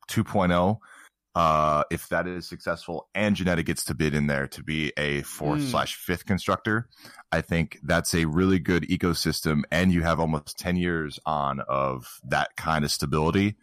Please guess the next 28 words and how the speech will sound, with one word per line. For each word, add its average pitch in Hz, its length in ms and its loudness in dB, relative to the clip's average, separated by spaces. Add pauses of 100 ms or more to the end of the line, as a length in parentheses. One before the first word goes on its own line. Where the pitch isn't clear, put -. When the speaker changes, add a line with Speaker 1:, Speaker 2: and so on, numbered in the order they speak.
(280)
Speaker 1:
Will 87 160 2
we 90 120 4
see 90 260 0
that 80 280 2 (340)
extend 82 540 -2
to - 60 -6
hypercar 90 680 4
or 78 100 2
to 73 80 2
extend 78 380 -2
to 78 80 -4
the 76 100 2
L 76 140 0
M 71 100 -4
P, 73 380 -6 (1000)
former 107 320 2
L 80 80 0
M 73 80 -2
P 76 100 -8
one 69 200 -4
category? - 440 -10 (420)
That'll 87 220 2
be 76 140 -2
it. 58 140 -4
Otherwise, 92 580 4
I 80 100 0
think 76 200 -6
hydrogen. 60 480 -6